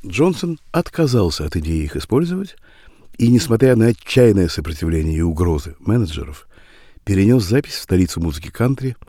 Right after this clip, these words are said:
город Нэшвилл, известный своими студийными музыкантами, с которыми Джонсон работал много десятков раз.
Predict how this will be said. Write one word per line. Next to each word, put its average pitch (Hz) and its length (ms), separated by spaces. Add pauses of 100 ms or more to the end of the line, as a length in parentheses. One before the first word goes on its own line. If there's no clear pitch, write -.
город - 340
Нэшвилл, 78 500 (640)
известный 87 500
своими 85 340
студийными 80 520
музыкантами, 117 720 (460)
с - 80
которыми 175 380
Джонсон 156 460 (200)
работал 82 480
много 80 440
десятков - 520
раз. - 260